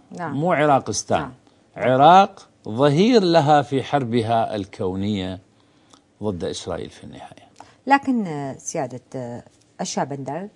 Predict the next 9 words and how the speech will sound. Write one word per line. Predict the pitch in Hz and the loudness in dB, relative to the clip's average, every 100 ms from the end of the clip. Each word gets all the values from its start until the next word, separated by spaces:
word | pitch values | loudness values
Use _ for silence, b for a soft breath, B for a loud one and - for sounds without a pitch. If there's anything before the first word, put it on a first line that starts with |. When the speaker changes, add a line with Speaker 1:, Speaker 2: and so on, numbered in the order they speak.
| b b b b 226 | b b b b -6
Speaker 1:
أريد | 277 294 | -4 -6
نتحدث | - 240 151 170 - _ - | -8 -8 -6 -6 -10 _ -12
عن | 190 | -12
التوافقات | 196 165 139 135 - - 175 - | -10 -8 -8 -8 -14 -16 -16 -16
السياسية، | 147 - 135 131 131 123 | -16 -12 -10 -10 -12 -12
المحور | 123 170 170 | -12 -12 -8
Speaker 2:
نعم. | 139 | -8
Speaker 1:
الثاني. | 139 - 123 131 190 b b b b 196 | -8 -8 -8 -10 -14 b b b b -6
لكن | 208 226 214 202 | -4 -4 -4 -6